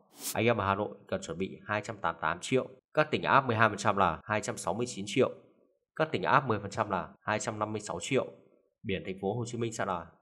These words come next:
hai trăm bảy mươi chín triệu và các tỉnh miền Nam sẽ là hai trăm năm mươi chín triệu. Ngoài ra anh em sẽ phải mua thêm bảo hiểm thân vỏ, năm đầu trị giá là mười lăm triệu cùng với dịch vụ đăng ký xe trọn gói. Và như vậy anh em sẽ vay ngân hàng mức vay tối đa là một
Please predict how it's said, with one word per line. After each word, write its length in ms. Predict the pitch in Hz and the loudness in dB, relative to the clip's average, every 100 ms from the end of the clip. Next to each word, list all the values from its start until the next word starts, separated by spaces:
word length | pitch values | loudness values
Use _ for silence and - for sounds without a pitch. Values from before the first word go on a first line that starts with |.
| _ | _
hai 180 | 110 101 | -6 -6
trăm 180 | 107 | -6
bảy 100 | 98 80 | -8 -8
mươi 120 | 92 | -8
chín 200 | - 90 | -6 -4
triệu 240 | - 107 - - _ _ _ - | -2 -2 -4 -18 _ _ _ -2
và 120 | 92 | 0
các 200 | - 143 | -2 -6
tỉnh 140 | 98 | -6
miền 120 | 90 | -4
Nam 180 | 95 98 | -2 -2
sẽ 140 | 92 80 | -4 -8
là 200 | 80 78 _ _ | -8 -10 _ _
hai 200 | 104 101 | -6 -6
trăm 180 | 101 98 | -6 -8
năm 160 | 98 98 | -8 -8
mươi 80 | 95 | -12
chín 180 | 95 92 | -12 -6
triệu. 240 | 123 101 - - _ _ _ _ _ | -2 -4 -6 -20 _ _ _ _ _
Ngoài 200 | 101 104 | 0 2
ra 160 | 120 120 | 4 4
anh 180 | 107 113 | 4 0
em 120 | 113 | -4
sẽ 140 | - 117 | -6 -8
phải 140 | 85 | -8
mua 160 | 85 101 | -8 -8
thêm 180 | 110 | -6
bảo 140 | 98 69 | -6 -6
hiểm 140 | 76 - | -10 -16
thân 120 | 90 | -8
vỏ, 280 | 82 67 - _ _ - | -4 -4 -6 _ _ -6
năm 180 | 101 | -2
đầu 160 | 98 85 | -2 -2
trị 120 | 76 80 | -4 -6
giá 140 | 78 | -4
là 180 | 87 85 85 | -6 -10 -10
mười 120 | 85 | -6
lăm 120 | 92 | -6
triệu 260 | - 117 - - _ | -4 -4 -4 -14 _
cùng 160 | 90 80 | -10 -6
với 160 | 85 | -6
dịch 140 | 92 101 | -6 -8
vụ 140 | 101 87 | -6 -4
đăng 160 | 95 | -6
ký 100 | 92 | -8
xe 200 | 82 104 95 | -8 -6 -6
trọn 160 | 95 | -6
gói. 240 | 85 82 95 - _ _ _ _ _ _ _ | -2 -2 -2 -10 _ _ _ _ _ _ _
Và 80 | 95 | -6
như 200 | 101 131 | 0 4
vậy 160 | 127 - | 4 4
anh 120 | 110 | 0
em 140 | 117 110 | -2 -4
sẽ 180 | - | -6
vay 120 | 104 110 | -4 -4
ngân 100 | 107 | -2
hàng 200 | 95 90 | -4 -4
mức 60 | |
vay 140 | 101 101 | -2 -2
tối 100 | 98 | -2
đa 140 | 85 92 | 0 2
là 180 | 87 - - | 0 -4 -12
một 60 | - | -6